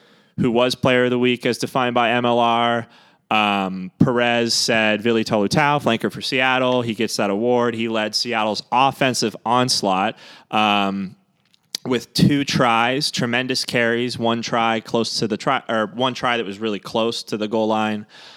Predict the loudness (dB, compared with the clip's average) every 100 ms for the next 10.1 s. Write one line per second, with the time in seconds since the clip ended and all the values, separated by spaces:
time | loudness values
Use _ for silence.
0 | _ -8 -2 -2 0 0 2 2 0 0
1 | 0 -2 -2 2 2 0 -4 -6 -6 -6
2 | -8 -12 -14 -20 -20 -10 -6 -6 -8 -4
3 | -4 -4 -4 -2 -4 -6 -6 -4 -4 -6
4 | -8 -6 -6 -6 -8 -8 -8 -6 -4 -2
5 | 0 -2 -4 -14 -20 _ -4 0 0 -2
6 | -2 -4 -2 -2 -2 0 0 0 -4 -4
7 | -4 -4 -6 -8 -6 -6 -8 -2 -2 -2
8 | -4 -4 -6 -4 -2 -2 -4 -8 -4 -2
9 | -2 -4 -6 -6 -8 -8 -6 -4 -4 -6